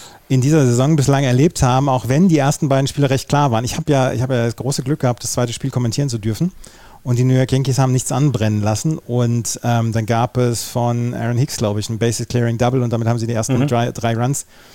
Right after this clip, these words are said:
Speaker 1: gescored. Und dann haben sie am Ende vier zu null gewonnen. Das erste Spiel hatten sie mit zwölf zu drei gewonnen. Aber gestern war richtig Mayhem. Es war Canada Day Weekend in, in Toronto. Und, ähm, die, die Ränge waren komplett voll im Rogers Center. Es war eine super Stimmung.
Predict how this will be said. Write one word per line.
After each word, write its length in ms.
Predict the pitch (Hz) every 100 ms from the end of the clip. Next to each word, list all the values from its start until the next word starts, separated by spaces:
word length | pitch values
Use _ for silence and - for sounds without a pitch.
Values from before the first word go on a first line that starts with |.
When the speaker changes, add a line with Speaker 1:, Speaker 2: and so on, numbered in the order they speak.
| - - -
Speaker 1:
gescored. 420 | 127 - 131 120
Und 80 | 117
dann 220 | 117 123
haben 140 | 117
sie 60 | 117
am 80 | 113
Ende 140 | 117
vier 160 | 113 123
zu 140 | -
null 140 | 117 117
gewonnen. 300 | 113 127 120
Das 120 | 104
erste 240 | 120 117
Spiel 180 | 110 120
hatten 140 | 107
sie 60 | 117
mit 120 | 110
zwölf 220 | - 120
zu 100 | -
drei 200 | - 113
gewonnen. 260 | 120 120 127
Aber 160 | 113 117
gestern 500 | - 185 - 139 185 - - - -
war 160 | 127 123
richtig 300 | 175 - 139
Mayhem. 400 | 139 143 107 104
Es 180 | 107 131
war 180 | 131
Canada 440 | 127 - 208 180 113
Day 340 | 101 113 110
Weekend 480 | 117 113 120 113 110
in, 440 | - 120 113 117 113 -
in 200 | 127 113
Toronto. 500 | 113 110 110 151 208 _ _ - - - - -
Und, 520 | 147 135 139 135 -
ähm, 420 | 147 127 120 123 113
die, 460 | 127 120 113 120 - - 110
die 100 | 113
Ränge 320 | 131 185 110
waren 240 | 113 127
komplett 540 | 139 127 - 151 170 -
voll 260 | - 156
im 160 | 135 113
Rogers 360 | 104 107 104
Center. 360 | - 107 107 131
Es 140 | 120
war 100 | 131
eine 140 | 131 131
super 440 | 117 135 202 180
Stimmung. 440 | 139 160 139 131